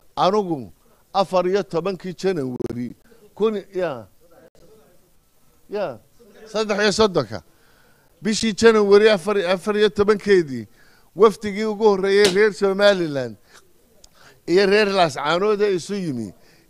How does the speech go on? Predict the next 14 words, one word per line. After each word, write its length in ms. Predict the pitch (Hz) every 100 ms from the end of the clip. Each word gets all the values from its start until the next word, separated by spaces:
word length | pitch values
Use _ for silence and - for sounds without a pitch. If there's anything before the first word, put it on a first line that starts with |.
| _
ee 240 | 202 220 208
Yagoori 480 | 190 220 233 208 190
isugu 320 | - 190 226
yimi, 400 | 202 156 131 110 _ _ _ -
ee 80 | 185
raggaan 420 | 233 208 233 214
sheegaynaa 680 | 165 233 214 202 190 190 190
ay 160 | 202
hogaaminayeen. 1200 | 190 202 185 196 196 220 233 214 208 254 226 151 - - - _ _ _ _ _ _ _ _ _ _ _ _ _ _ _ _ _ _ _ _ _ _ _ _ _ _ _ _ _ _ 180
Wasiirkana 600 | 180 190 240 208 220 208
hadda 220 | 214 196
halkan 280 | 220 202 185
ka 120 | 196
fadhiya. 460 | 165 147 139 123